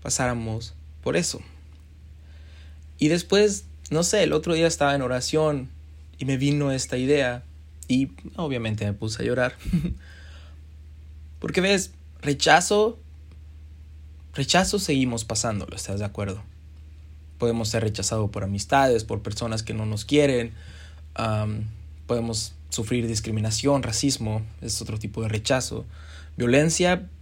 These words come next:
violencia todavía podemos, am, sufrirla,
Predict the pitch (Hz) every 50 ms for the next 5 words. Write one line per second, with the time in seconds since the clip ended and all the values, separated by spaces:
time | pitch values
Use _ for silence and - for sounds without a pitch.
0 | - - 127 131 131 135 135 - - 143 - 135 131 127 123 120 120 120 - 117
1 | 110 110 117 120 117 113 110 110 110 110 - - - - - - 110 110 107 104
2 | 104 104 107 104 - - - - - - - - - - 131 - 190 233 240 -
3 | - - -